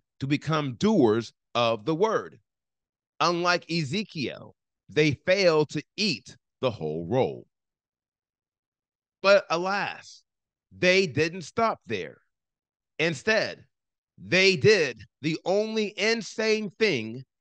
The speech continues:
an insane person could do. They attempted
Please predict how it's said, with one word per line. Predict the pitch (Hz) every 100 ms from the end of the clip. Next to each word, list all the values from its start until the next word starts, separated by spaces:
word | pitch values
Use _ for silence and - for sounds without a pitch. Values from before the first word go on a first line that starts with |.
| _
an | 151 156 180
insane | 214 214 - 202 196 190 _
person | 226 214 - 131 147
could | - 180
do. | 220 180 78 _ _ _ _ _ _ _ _ _
They | 190 208
attempted | 185 - 220 247 - 104 107